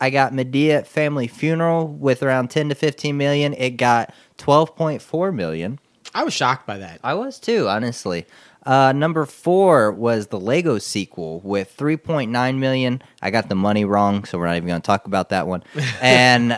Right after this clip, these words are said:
Speaker 1: Alita Battle Angel was number five with three point two million, and I also got that money wrong. But I got one through five right, and I got the money right
Speaker 2: Yeah.
Speaker 1: for the first three.
Speaker 2: And see, I really felt like,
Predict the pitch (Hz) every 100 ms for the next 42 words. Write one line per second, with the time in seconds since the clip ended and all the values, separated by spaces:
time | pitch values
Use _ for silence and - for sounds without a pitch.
0 | 165 - 131 127 147 165 127 131 131 123
1 | 113 110 110 107 104 117 107 107 113 104
2 | 104 92 101 - 113 117 113 110 101 -
3 | 107 98 98 95 92 95 95 92 87 87
4 | 92 85 82 85 78 82 82 78 78 82
5 | 123 135 139 147 156 143 165 156 151 170
6 | 160 131 104 117 185 233 - - 151 196
7 | 180 156 143 143 131 131 117 107 - 131
8 | 101 - 120 113 - 98 92 107 220 -
9 | 269 - 220 302 175 165 208 214 190 139
10 | 151 151 135 123 113